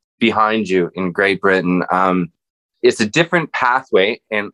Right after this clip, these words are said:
I know Jeff wants to get into that with you a little bit, the, the pathway of how you go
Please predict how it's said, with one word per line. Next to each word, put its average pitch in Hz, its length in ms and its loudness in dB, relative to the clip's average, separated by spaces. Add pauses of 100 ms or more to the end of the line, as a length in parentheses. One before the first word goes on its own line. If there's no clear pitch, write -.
I 110 80 0
know 123 140 2
Jeff 120 260 -2
wants 117 220 -2
to 113 80 -4
get 107 180 0
into 107 240 -4
that 101 160 2
with 101 160 -6
you 101 120 -4
a 101 60 -4
little 101 180 -2
bit, 101 260 -2 (100)
the, 101 120 -4 (200)
the 101 100 -2
pathway 110 520 0
of 92 80 -2
how 104 140 0
you 98 260 -4
go 101 300 2